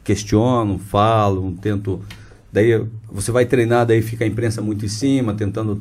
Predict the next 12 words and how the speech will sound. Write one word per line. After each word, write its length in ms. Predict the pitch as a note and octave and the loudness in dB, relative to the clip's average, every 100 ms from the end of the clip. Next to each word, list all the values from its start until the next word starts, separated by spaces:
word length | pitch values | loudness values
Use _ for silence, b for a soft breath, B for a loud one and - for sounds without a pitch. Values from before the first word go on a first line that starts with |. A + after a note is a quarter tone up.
| - | -6
tirar 180 | - G2+ | 0 0
do 100 | G#2 | 0
foco 400 | G#2 B2+ B2+ G2+ | 2 4 4 0
dos 180 | G2 - | -8 -4
treinos. 400 | C3 B2+ A#2+ A2+ B B B B B B _ - - - | 0 2 2 -2 B B B B B B _ -20 -12 -2
Mas 200 | C3 E3 | 0 0
você, 600 | D#3+ F#3 G3 G3+ A3 G#3+ | 0 0 2 2 2 0
aquele 220 | F3+ A3 | -2 -2
negócio, 340 | A#3+ F#3 A2+ - | 0 0 0 -2
tem 80 | |
que 60 | B2+ | -6
ficar 460 | - - C#3+ D#3 | -4 -2 0 0